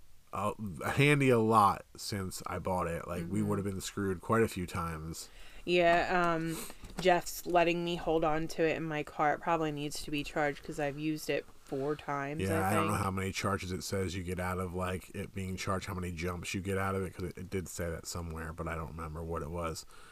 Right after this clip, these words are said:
Speaker 1: But, I mean, it comes with a nice little drawstring bag,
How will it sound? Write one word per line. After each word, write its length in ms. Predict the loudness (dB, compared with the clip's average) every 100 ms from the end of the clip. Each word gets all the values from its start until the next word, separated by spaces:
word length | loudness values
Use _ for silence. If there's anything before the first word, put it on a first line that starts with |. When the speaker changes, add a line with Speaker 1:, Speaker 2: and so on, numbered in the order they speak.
| -20 -18 -20 -20 2
Speaker 1:
But, 120 | 6
I 20 |
mean, 140 | 6 4
it 60 |
comes 260 | 4 4 6
with 100 | 6
a 60 | 6
nice 260 | 6 6
little 140 | 6 6
drawstring 680 | 8 6 6 2 0 0
bag, 640 | 2 4 4 2 0 -2